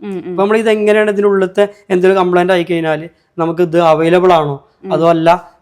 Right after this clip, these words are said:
Speaker 2: ഏഹ്, ഇനി എങ്ങനെയാണ് അത് മേക്ക് ചെയ്യാന്നുള്ളതൊക്കെയാണ് എല്ലാവർക്കും ഉള്ള ഒരു ഡൗട്ട്.
Speaker 1: ഉം, ഉം.
Speaker 2: ഇതിന്റെ മെയിൻ പ്രത്യേകത എന്താ വെച്ചാൽ ഇതിന്റെ ഉള്ളത്തെ ഒരു പാർട്സ് അത് ഗബ്രിറ്റ് എന്ന് പറഞ്ഞ ബ്രാൻഡിൽ അൽഫ സീരീസ് ആണത്.
Speaker 1: ഉം.
Speaker 2: ഇത് ഇന്ന് കമ്പനി നിർത്തി കഴിഞ്ഞാൽ
Speaker 1: ഉം.
Speaker 2: അമ്പത് വർഷം വരെ ഇതിന്റെ പാർട്സ് അവൈലബിൾ ആണ്. അത് അവരുടെ
Speaker 1: ഓക്കെ.
Speaker 2: ഓൺ ഫാക്ടറിയിൽ നിന്നാണ് ഇത് അടിച്ചിറക്കുന്നത്.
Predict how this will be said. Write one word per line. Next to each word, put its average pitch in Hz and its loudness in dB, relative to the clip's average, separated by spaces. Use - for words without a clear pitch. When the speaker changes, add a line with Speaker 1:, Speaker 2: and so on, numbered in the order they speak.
Speaker 2:
ഏഹ്, 165 -2
ഇനി 170 0
എങ്ങനെയാണ് 185 0
അത് 190 2
മേക്ക് 180 0
ചെയ്യാന്നുള്ളതൊക്കെയാണ് 185 0
എല്ലാവർക്കും 170 -2
ഉള്ള 170 2
ഒരു 160 0
ഡൗട്ട്. 135 -2
Speaker 1:
ഉം, 185 -10
ഉം. 170 -12
Speaker 2:
ഇതിന്റെ 226 0
മെയിൻ 208 2
പ്രത്യേകത 175 -4
എന്താ 160 -2
വെച്ചാൽ 147 -6
ഇതിന്റെ 226 -6
ഉള്ളത്തെ 196 -2
ഒരു 196 -2
പാർട്സ് 139 -4
അത് 165 -2
ഗബ്രിറ്റ് 185 -4
എന്ന് 226 -6
പറഞ്ഞ 190 -4
ബ്രാൻഡിൽ 156 -4
അൽഫ 156 -2
സീരീസ് 180 0
ആണത്. 117 -8
Speaker 1:
ഉം. 180 -12
Speaker 2:
ഇത് 202 -2
ഇന്ന് 233 -2
കമ്പനി 180 -2
നിർത്തി 165 -4
കഴിഞ്ഞാൽ 127 -8
Speaker 1:
ഉം. 180 -4
Speaker 2:
അമ്പത് 196 -2
വർഷം 156 -2
വരെ 151 -4
ഇതിന്റെ 147 -6
പാർട്സ് 135 -10
അവൈലബിൾ 117 -12
ആണ്. 107 -14
അത് 160 -2
അവരുടെ 185 0
Speaker 1:
ഓക്കെ. 170 -2
Speaker 2:
ഓൺ 180 0
ഫാക്ടറിയിൽ 156 -4
നിന്നാണ് 151 -10
ഇത് 160 -18
അടിച്ചിറക്കുന്നത്. 143 -12